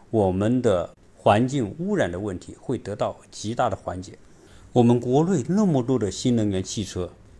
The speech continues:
其中有一些价格定得非常高，呃，其实他们共同的最大的竞争对手就是特斯拉。特斯拉当初中国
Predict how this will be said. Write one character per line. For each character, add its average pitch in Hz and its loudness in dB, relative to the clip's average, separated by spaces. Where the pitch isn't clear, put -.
其 - -2
中 196 6
有 101 2
一 107 -4
些 123 -2
价 120 -4
格 98 -6
定 123 -2
得 85 -8
非 131 -4
常 113 -6
高， 143 -6
呃， 131 2
其 - 0
实 139 -4
他 143 -2
们 120 0
共 202 4
同 95 -4
的 170 -2
最 175 -4
大 - -4
的 113 -4
竞 117 -2
争 104 -2
对 107 -2
手 92 -12
就 104 -4
是 - -14
特 101 -6
斯 92 -6
拉。 87 -4
特 240 6
斯 240 2
拉 208 4
当 196 2
初 185 -10
中 220 2
国 110 2